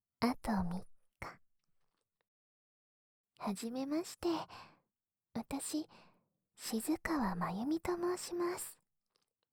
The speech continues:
突然ですが、あなたの体は拘束させていただきました。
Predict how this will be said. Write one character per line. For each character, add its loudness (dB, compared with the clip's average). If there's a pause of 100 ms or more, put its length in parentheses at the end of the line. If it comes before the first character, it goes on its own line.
(880)
突 0
然 2
で 2
す 0
が、 0 (760)
あ 4
な 2
た -4
の 0
体 0
は -2 (160)
拘 2
束 -4
さ -2
せ 6
て 2
い -2
た 4
だ 0
き -10
ま -4
し -10
た。 -2